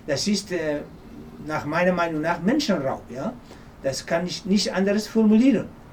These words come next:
Die nehmen unsere ganzen Fachkräfte mit, äh, und, äh, wir bleiben dann nachher mit Analphabeten Menschen.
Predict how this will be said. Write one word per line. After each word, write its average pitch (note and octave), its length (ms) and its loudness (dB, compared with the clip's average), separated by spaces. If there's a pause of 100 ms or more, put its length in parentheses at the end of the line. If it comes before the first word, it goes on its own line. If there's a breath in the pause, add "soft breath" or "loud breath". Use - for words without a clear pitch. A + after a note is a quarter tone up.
(400)
Die E3 120 -4
nehmen G#3 260 6
unsere E3+ 280 0
ganzen F#3 360 4
Fachkräfte F#3 640 0
mit, A3 200 4 (460 loud breath)
äh, D3+ 300 0 (200)
und, D3 300 -4
äh, C#3 300 0
wir D#3 160 2
bleiben D3+ 400 0
dann D3+ 140 0
nachher D3+ 360 0
mit C#3+ 220 -2
Analphabeten F3+ 720 2
Menschen. F3+ 300 -4